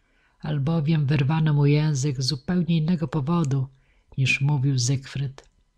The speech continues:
"Ruszaj teraz naprzód i prowadź do jurandowego podziemia".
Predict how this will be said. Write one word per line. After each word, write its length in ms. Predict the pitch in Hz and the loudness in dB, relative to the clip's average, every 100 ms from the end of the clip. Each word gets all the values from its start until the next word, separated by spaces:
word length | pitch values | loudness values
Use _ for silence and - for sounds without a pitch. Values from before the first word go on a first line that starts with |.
| _ _ _ _ _ _ _ | _ _ _ _ _ _ _
"Ruszaj 340 | - 214 196 175 | 0 2 2 2
teraz 320 | 160 147 - | 2 2 2
naprzód 440 | 156 147 - 127 | 0 -2 -4 -2
i 60 | 135 | -2
prowadź 420 | 139 143 143 131 | 0 2 2 2
do 160 | 139 139 | 2 2
jurandowego 760 | 147 151 147 135 143 139 139 | 2 2 0 0 0 0 0
podziemia". 640 | 139 120 135 131 131 123 | -2 -2 0 2 0 -4